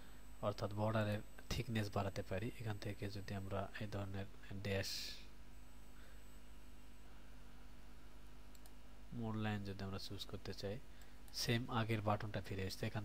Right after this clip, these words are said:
থেকে আমরা নিতে পারি। তো এইভাবে আমরা পিকচারের বর্ডার কালার চেঞ্জ করতে পারি। আর এখান থেকে আমরা পিকচার ইফেক্টটা দেখতে পাচ্ছি যে প্রিসেট, এখান থেকে আমরা বিভিন্ন অপশন চেঞ্জ করে আমরা ইচ্ছা মতো এটা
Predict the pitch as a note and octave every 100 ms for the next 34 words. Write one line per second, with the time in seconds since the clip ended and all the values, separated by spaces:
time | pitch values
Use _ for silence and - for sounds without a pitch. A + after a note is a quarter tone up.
0 | G#2 G2 G2+ G2 F#2+ F#2+ G2+ G2 G2 D3
1 | - - - - - - - - D3+ D3+
2 | C#3 A2+ B2+ G#3 - - - - - -
3 | - - B2+ A#2+ B2+ A2+ A2+ A#2 B2+ A#2
4 | A2 G2+ F#2+ G2 F#2 - - G#2 F#2+ G2
5 | G#2 - - - - A2 A#2 B2 A#2+ A#2
6 | A2+ A2 - A#2 - A2+ A2+ - A#2 A2
7 | G#2+ - G#2 G2+ - A#2 G#2+ G#2 - G#2
8 | G2 G#2+ G2+ - G#2 G#2+ G2 G2+ - G2+
9 | G2 G2 G2 - - - - - - -
10 | - - - A2 G#2 G2+ G2 - - G#2+
11 | G#2 - G2+ - A2 - - G#2 B2+ G#3
12 | - - - - - - - G#2+ G2 G2+
13 | A2+ - A#2+ G#2 - G2 -